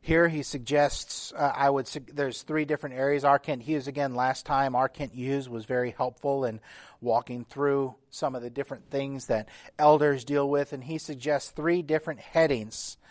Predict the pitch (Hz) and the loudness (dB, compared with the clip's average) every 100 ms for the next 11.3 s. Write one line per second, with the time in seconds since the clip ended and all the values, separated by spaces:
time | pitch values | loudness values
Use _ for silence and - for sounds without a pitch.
0 | - - - - 135 120 - 135 123 - | -20 -20 -12 -2 0 0 0 0 0 0
1 | 156 156 143 120 117 - - - _ 147 | 4 6 6 4 -4 -18 -20 -20 _ -4
2 | 139 135 123 117 _ _ _ - 120 110 | 2 2 2 -6 _ _ _ -8 -2 -2
3 | 110 _ _ - - - - - - - | -2 _ _ -20 -20 -20 -20 -20 -20 -16
4 | - 151 139 - - 107 101 - - _ | 0 4 4 0 -4 -6 -6 -12 -16 _
5 | _ _ _ _ - - 131 135 156 143 | _ _ _ _ -20 -12 -6 4 6 8
6 | 143 127 - - 165 - 151 139 143 135 | 4 -2 -4 0 0 0 2 2 2 -2
7 | _ 127 120 143 135 139 - 135 104 98 | _ -16 -6 0 2 0 -2 -8 -8 -10
8 | _ _ _ - _ - 185 180 185 147 | _ _ _ -20 _ 2 6 6 4 0
9 | 147 135 - _ _ _ 156 143 139 131 | 2 0 -6 _ _ _ -2 2 4 4
10 | 135 131 131 143 151 151 - 131 - 120 | 2 -6 -8 -4 -2 -4 -6 -10 -8 -8
11 | 113 110 - | -8 -8 -14